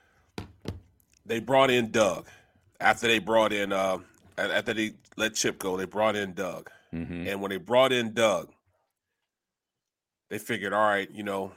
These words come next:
Speaker 1: let's mold him into what we want it to be." And then he wins a Super Bowl.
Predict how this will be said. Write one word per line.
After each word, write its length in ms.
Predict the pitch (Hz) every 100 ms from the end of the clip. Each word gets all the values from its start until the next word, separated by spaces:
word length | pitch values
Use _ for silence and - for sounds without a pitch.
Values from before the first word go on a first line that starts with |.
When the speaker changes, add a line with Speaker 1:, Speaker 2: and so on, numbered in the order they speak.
| -
Speaker 1:
let's 240 | 113 117
mold 260 | 120 123 120
him 80 | 113
into 160 | 113
what 180 | 107 107
we 120 | 98
want 220 | 95 98 87
it 40 |
to 60 | 90
be." 300 | 85 - - _ _ _ _
And 100 | -
then 120 | 113
he 80 | 113
wins 200 | 113 104
a 60 | 107
Super 300 | - 104 90
Bowl. 360 | - - -